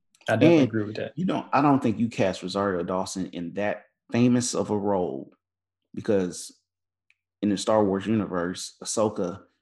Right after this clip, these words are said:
Speaker 2: is a very famous non-Jedi Jedi, 'cause she's not a Jedi, but she was a Jedi.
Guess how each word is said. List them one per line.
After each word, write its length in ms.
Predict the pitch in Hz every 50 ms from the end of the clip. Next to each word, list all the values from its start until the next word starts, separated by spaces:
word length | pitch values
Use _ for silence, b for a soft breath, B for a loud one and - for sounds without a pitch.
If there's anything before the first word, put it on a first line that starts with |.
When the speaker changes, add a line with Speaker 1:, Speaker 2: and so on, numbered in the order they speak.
| _ _ _ _ _ _ -
Speaker 2:
is 240 | 101 101 98 95 -
a 120 | - - 110
very 360 | 110 104 104 104 101 95 95
famous 640 | - - 110 101 101 95 95 95 90 87 - - - - _ _ _ _ _ _ _ _ - 87
non-Jedi 1000 | 90 104 113 104 101 101 101 101 104 104 135 101 101 101 98 92 90 90 95
Jedi, 580 | 95 95 104 101 87 80 76 69 69 69 - - _ _ _ _ _ _ _ _ _ _ _ _ _ _
'cause 160 | - 87 -
she's 460 | - - - - - - 110 92 -
not 220 | - 92 107 110 90
a 40 | 82
Jedi, 460 | - 80 73 - - 58 62 82 95
but 120 | - 85 -
she 360 | - - 104 98 87 - - -
was 280 | 85 92 110 104 92
a 40 | 90
Jedi. 520 | 90 - 85 78 64 60 65 69 87 113